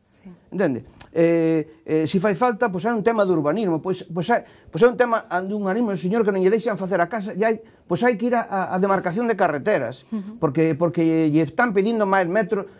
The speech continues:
Speaker 2: pois, pois o alcalde colla, vai con ese señor a demarcación de carreteras ou ao servicio do que sea, entende? Dicir, "Mire, isto é inxusto." Entonces, claro, eu que me falen,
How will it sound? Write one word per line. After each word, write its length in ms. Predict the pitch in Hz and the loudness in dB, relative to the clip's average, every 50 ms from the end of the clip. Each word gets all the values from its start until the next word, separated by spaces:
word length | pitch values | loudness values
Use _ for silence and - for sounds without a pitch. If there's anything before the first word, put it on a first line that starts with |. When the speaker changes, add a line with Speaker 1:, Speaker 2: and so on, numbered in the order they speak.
| - _ | -20 _
Speaker 2:
pois, 240 | - 202 165 - 190 170 - | -6 -6 -6 -6 -8 -8 -8
pois 160 | 185 160 185 190 | -6 -6 -6 -6
o 160 | - 165 165 160 | -2 0 0 0
alcalde 400 | 151 - 277 302 302 302 254 - | 0 0 0 0 0 0 0 0
colla, 240 | 269 254 226 208 | 0 2 2 4
vai 240 | 214 196 214 220 208 | 6 6 4 4 2
con 160 | 220 214 196 | 0 -4 -4
ese 80 | 180 196 | -4 -4
señor 480 | 165 151 156 151 165 165 151 - - - _ - - - - - | -4 -2 -2 0 2 2 0 0 -4 -12 _ -20 -20 -20 -14 -8
a 80 | - 160 | -4 0
demarcación 560 | 160 170 170 170 147 143 147 156 202 220 214 | 0 2 2 2 2 0 0 0 2 2 2
de 80 | 208 | 2
carreteras 640 | 208 196 185 175 170 208 208 196 165 165 160 - - | 2 0 0 0 0 0 2 2 2 2 0 -2 -2
ou 80 | 147 143 | 0 0
ao 80 | 147 | 0
servicio 480 | 139 - 151 151 185 180 185 190 185 180 | 0 -2 -2 -2 -2 -2 0 -2 -2 -2
do 240 | 180 160 156 160 - | -2 -2 -4 -2 -2
que 160 | - 135 - | -4 -6 -2
sea, 320 | - 190 156 139 139 - - - - - - - - | 0 0 0 0 -2 -6 -14 -20 -20 -20 -20 -10 -2
entende? 240 | 170 202 180 160 156 | 0 2 2 2 2
Dicir, 160 | 143 165 165 | 2 2 2
"Mire, 160 | 190 190 156 | 4 4 4
isto 240 | 165 170 170 - 214 | 2 4 4 2 2
é 80 | 233 | 4
inxusto." 560 | 254 226 175 - 208 185 - - - - 135 - _ _ _ _ _ _ _ _ _ | 2 0 0 0 0 0 0 -2 -8 -18 -20 -20 _ _ _ _ _ _ _ _ _
Entonces, 240 | _ - 277 262 208 | _ -2 -2 0 2
claro, 320 | 277 247 185 147 - - _ _ _ _ _ _ - | 4 2 2 2 -4 -10 _ _ _ _ _ _ -2
eu 160 | 220 240 233 | 0 0 0
que 80 | - 254 | 0 0
me 160 | 254 220 214 | 0 0 2
falen, 320 | 262 240 214 190 170 - | 0 0 0 -2 -4 -6